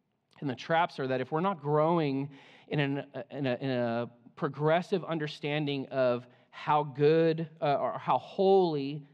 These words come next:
God is, some of the traps that we'll fall into is we'll be just really religious, or we might just be,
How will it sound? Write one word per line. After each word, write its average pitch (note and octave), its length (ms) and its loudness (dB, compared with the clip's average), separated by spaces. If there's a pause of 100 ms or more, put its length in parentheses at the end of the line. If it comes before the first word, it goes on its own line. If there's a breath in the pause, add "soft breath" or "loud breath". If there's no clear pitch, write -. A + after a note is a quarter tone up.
(140)
God C3+ 360 2
is, B2+ 440 2 (220 loud breath)
some F3+ 200 -4
of D3+ 60 2
the C#3 80 0
traps - 460 -2
that D#3+ 100 -6
we'll C#3 140 -4
fall C3 280 0
into C#3 480 -6
is B2 320 -4
we'll B2+ 120 -4
be C3 120 -6
just C3+ 220 -14
really B2 220 -2
religious, A2 600 -4
or A2+ 120 -8
we A#2+ 60 -4
might B2 260 -2
just - 280 -14
be, A#2+ 300 -8